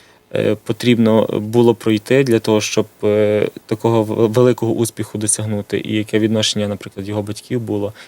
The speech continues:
Я не можу сказати, що в мене, е, до мене погане відношення було від батьків, наоборот, завжди вони підтримують, за що я їм дуже вдячний.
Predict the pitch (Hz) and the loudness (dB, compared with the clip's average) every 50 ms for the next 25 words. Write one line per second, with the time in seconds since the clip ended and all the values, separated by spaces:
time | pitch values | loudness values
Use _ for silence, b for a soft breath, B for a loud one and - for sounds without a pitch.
0 | B - 107 113 113 110 107 - - - 113 107 - 107 - - - 104 104 104 | B 0 2 4 4 4 4 2 2 2 2 0 2 -2 -8 -6 -4 -2 -2 0
1 | 104 104 104 B B B B B B _ - - 107 107 - - - - - - | -2 -2 -4 B B B B B B _ -6 -4 -2 -2 -2 -4 -6 -12 -18 -20
2 | - - - - - 120 123 123 127 123 117 117 113 107 - 117 120 120 113 113 | -20 -20 -20 -12 -2 2 2 4 6 4 4 4 2 4 4 2 4 4 4 4
3 | 110 113 110 117 113 - - 110 110 107 110 113 113 107 110 107 107 110 107 - | 4 4 4 4 2 2 2 0 0 2 2 4 4 4 4 2 0 -2 -4 -2
4 | - 117 113 113 107 104 110 107 107 101 110 107 101 110 113 110 110 107 - - | -2 0 0 2 2 2 2 0 2 0 0 -2 0 2 2 4 4 2 0 -4
5 | - - 113 123 127 123 110 107 98 - - - - - - 104 104 104 104 101 | -2 0 2 4 4 4 2 2 0 -2 -6 -4 -4 -2 0 0 0 0 -2 -2
6 | 101 113 110 104 107 104 101 104 98 101 - - - 107 107 | -2 -2 0 0 0 0 0 -2 0 0 -2 -4 -4 -8 -12